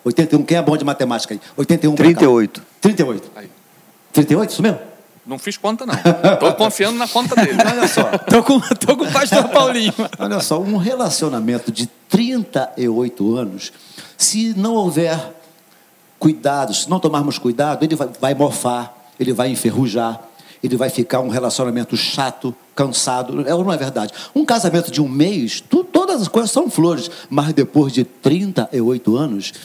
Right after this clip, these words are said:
Speaker 1: então,
Speaker 2: Na verdade,
Speaker 1: eu
Speaker 2: é trinta e nove.
Speaker 1: Trinta e nove,
Speaker 2: Voltando
Speaker 1: né?
Speaker 2: aqui ao cálculo, é,
Speaker 1: Então,
Speaker 2: estamos em dois mil e
Speaker 1: então, então, é, é, é, nó-, nós precisamos estar atentos para que o nosso casamento não mofe, para que não dê mofo, para que não dê ferrugem, para que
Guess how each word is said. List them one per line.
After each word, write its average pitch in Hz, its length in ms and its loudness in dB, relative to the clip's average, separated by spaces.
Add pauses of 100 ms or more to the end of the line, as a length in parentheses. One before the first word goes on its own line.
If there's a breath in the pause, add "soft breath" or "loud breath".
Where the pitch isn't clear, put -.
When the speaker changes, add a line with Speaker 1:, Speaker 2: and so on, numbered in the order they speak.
(240 loud breath)
Speaker 1:
então, 135 480 -2
Speaker 2:
Na - 80 -10
verdade, 113 360 0
Speaker 1:
eu 131 60 0
Speaker 2:
é - 20 0
trinta 143 280 -2
e 165 40 4
nove. 92 320 -2 (240)
Speaker 1:
Trinta 175 220 4
e 151 60 4
nove, 113 120 2
Speaker 2:
Voltando 120 260 4
Speaker 1:
né? 123 60 2
Speaker 2:
aqui - 160 0
ao 110 80 4
cálculo, 104 380 2
é, 113 40 4
Speaker 1:
Então, 104 160 0
Speaker 2:
estamos 107 80 -2
em - 20 -2
dois 107 220 2
mil 127 300 -2 (280)
e 104 140 0
Speaker 1:
então, 143 200 2
então, 160 320 0
é, 151 280 -2
é, - 0 -
é, 135 40 -8 (520)
nó-, 120 200 -2
nós 127 280 0
precisamos 147 640 -2 (180 loud breath)
estar - 240 -2
atentos 139 340 0
para 160 140 -2
que - 80 -6
o 147 40 0
nosso 139 180 -2
casamento 120 340 0
não 202 100 4
mofe, 156 540 0 (300 soft breath)
para 139 180 0
que 143 80 -2
não 147 160 2
dê 147 160 4
mofo, 131 540 0
para 131 160 -2
que 147 80 -2
não 143 180 0
dê 131 180 2
ferrugem, 127 720 2 (260 loud breath)
para 143 240 0
que 151 300 0